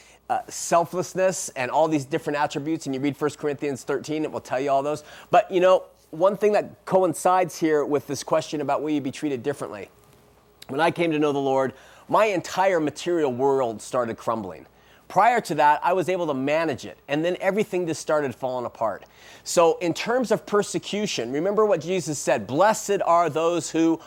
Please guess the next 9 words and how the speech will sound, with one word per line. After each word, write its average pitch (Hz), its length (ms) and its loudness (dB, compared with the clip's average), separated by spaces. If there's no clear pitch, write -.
are 139 120 4
poor 156 320 2
in 139 160 -4
spirit. 165 520 0
Blessed 185 300 0
are 175 220 2
those 170 280 2
who 165 140 -6
mourn. 147 560 -6